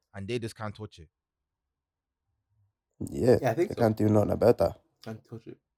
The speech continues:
Speaker 2: Unless you want
Speaker 3: Like, it's
Speaker 2: to
Speaker 3: very
Speaker 2: go to war with another
Speaker 1: But,
Speaker 2: country,
Speaker 1: but once
Speaker 2: there's
Speaker 1: you,
Speaker 2: nothing you can
Speaker 1: but,
Speaker 2: do about that.
Speaker 1: but once you, I don't know, pay with that money from that account, isn't it just the same thing as just basically having it in, in the account in the first place?
Speaker 2: No,
Speaker 3: In the normal account.
Speaker 2: because you're not getting taxed the same, like.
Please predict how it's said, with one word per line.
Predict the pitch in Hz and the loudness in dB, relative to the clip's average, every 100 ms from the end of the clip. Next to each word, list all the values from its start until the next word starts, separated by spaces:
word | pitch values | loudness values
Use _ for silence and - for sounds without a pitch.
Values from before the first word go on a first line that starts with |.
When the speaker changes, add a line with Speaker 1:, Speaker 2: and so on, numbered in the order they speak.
| - | 0
Speaker 2:
Unless | 98 107 - 120 | 4 6 6 6
you | |
want | 110 113 | 6 6
Speaker 3:
Like, | 110 | 6
it's | 113 | 6
Speaker 2:
to | |
Speaker 3:
very | 104 101 - | 10 10 10
Speaker 2:
go | 123 | 8
to | 123 120 | 8 8
war | 117 117 | 10 10
with | 110 | 8
another | 104 110 120 117 | 8 8 8 6
Speaker 1:
But, | |
Speaker 2:
country, | - 127 - 117 | 6 2 4 4
Speaker 1:
but | 151 | 6
once | 202 - | 6 4
Speaker 2:
there's | - | 4
Speaker 1:
you, | 117 | 6
Speaker 2:
nothing | 117 | 6
you | 110 | 6
can | - | 6
Speaker 1:
but, | 107 | 8
Speaker 2:
do | 110 | 8
about | 101 101 | 6 4
that. | 156 | 6
Speaker 1:
but | 160 | 4
once | 165 220 - 143 | 4 0 -2 -6
you, | 147 156 151 143 131 - | -4 0 0 0 -4 -2
I | 127 | 0
don't | 143 135 | 2 2
know, | 113 92 - _ - | 0 -4 -12 _ -10
pay | - 147 143 120 98 - | -4 0 0 0 -6 -10
with | 123 120 - | -10 -10 -4
that | 135 123 _ _ | -2 -2 _ _
money | 120 123 123 | -10 -8 -8
from | 117 113 110 | -10 -12 -10
that | 117 90 | -8 -10
account, | - 104 92 _ _ _ _ | -12 -14 -14 _ _ _ _
isn't | 127 135 170 | -10 -6 -4
it | 151 | -2
just | 151 139 117 | -4 -6 -12
the | |
same | - 139 131 | -8 -8 -8
thing | 131 123 | -10 -10
as | 101 | -10
just | 113 | -10
basically | 101 107 110 | -12 -10 -8
having | 113 110 | -8 -10
it | 101 | -14
in, | 92 _ | -16 _
in | 98 | -20
the | |
account | 98 110 104 | -16 -16 -16
in | |
the | |
first | 98 101 - | -20 -20 -20
place? | 85 - _ _ _ _ _ _ _ _ _ _ _ _ _ _ _ _ _ _ _ | -20 -20 _ _ _ _ _ _ _ _ _ _ _ _ _ _ _ _ _ _ _
Speaker 2:
No, | - 95 98 | -2 0 4
Speaker 3:
In | 127 | 4
the | 123 | 4
normal | 139 143 | 4 2
account. | - 107 | 0 -2
Speaker 2:
because | 87 98 | -4 -2
you're | 95 | 0
not | 92 | 0
getting | 95 90 98 | 0 -4 0
taxed | 104 104 - | -2 -2 -6
the | 82 | -10
same, | - - | -8 -8
like. | - | -12